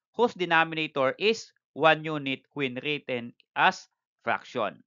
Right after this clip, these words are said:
Okay, so pag sinabi nating unit rate, ang denominator ay dapat simplified to one unit. Okay? So, bibigay po ako ng examples about rate and unit rate.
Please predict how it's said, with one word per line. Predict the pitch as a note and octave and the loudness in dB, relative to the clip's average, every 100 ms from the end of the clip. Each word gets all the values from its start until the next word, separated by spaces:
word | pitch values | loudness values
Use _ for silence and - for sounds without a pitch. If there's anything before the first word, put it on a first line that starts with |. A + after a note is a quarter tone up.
| _ - | _ -6
Okay, | G2 E3 B2 | -2 2 0
so | - C#3+ C3+ A#2 - _ _ - | 2 2 4 2 -4 _ _ -6
pag | D3+ | -4
sinabi | F3 E3+ F3 | 4 4 4
nating | F3 E3+ D#3+ | -2 -6 -2
unit | E3+ G3 F#3 | -2 -2 -2
rate, | D3 F3+ - _ _ _ _ - | 0 0 -2 _ _ _ _ 2
ang | D3 D3+ | 2 2
denominator | D3+ D#3 D#3 D#3 D3+ - C#3+ C#3 C3+ _ - - _ _ _ - | 2 2 2 -2 -6 -2 0 0 -4 _ -20 -20 _ _ _ 4
ay | C3 C3+ D3+ D#3 _ | 6 6 4 -6 _
dapat | B2+ B2 - C#3+ C3+ _ _ _ _ _ | 4 4 4 2 2 _ _ _ _ _
simplified | - C#3+ C#3 C3+ C3+ A#2+ G#2 | -8 -6 -6 0 2 2 -4
to | C3 A#2+ | -2 4
one | B2 A2+ | 4 2
unit. | G#2+ G#2 G#2+ G2+ _ _ _ _ - | -8 -10 -10 -12 _ _ _ _ -8
Okay? | C3 E3 G3+ - _ _ | 0 0 0 -6 _ _
So, | - C#3 B2 | -2 0 0
bibigay | B2 E3 G3 G#3 | 0 -4 -2 0
po | G#3 | 0
ako | F#3 F#3 | 2 0
ng | E3+ D3 | 0 -4
examples | D3 D#3 C#3+ C#3 C3+ - | -2 0 0 0 -2 -4
about | B2+ B2 A#2+ _ - | 2 2 2 _ -10
rate | B2+ D3 D3 - | 0 0 0 -4
and | A#2 A#2+ G#2 _ - | -4 -4 -8 _ -6
unit | C3 A2 G#2+ A2 | -4 -4 -6 -8
rate. | G2+ F2 | -12 -12